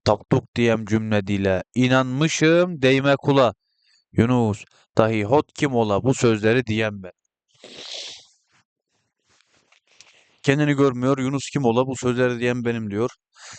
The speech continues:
"Tapduk diyem cümle dile, inanmışım değme kula." Aslında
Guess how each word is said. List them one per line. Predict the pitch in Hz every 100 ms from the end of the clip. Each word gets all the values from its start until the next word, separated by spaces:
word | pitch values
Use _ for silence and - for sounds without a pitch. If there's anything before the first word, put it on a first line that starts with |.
| -
"Tapduk | 131 - - -
diyem | 147 143 139
cümle | 127 139 135
dile, | 139 147 139
inanmışım | 139 139 127 131 127
değme | 120 110 101 -
kula." | 98
Aslında | - 110 - 127 127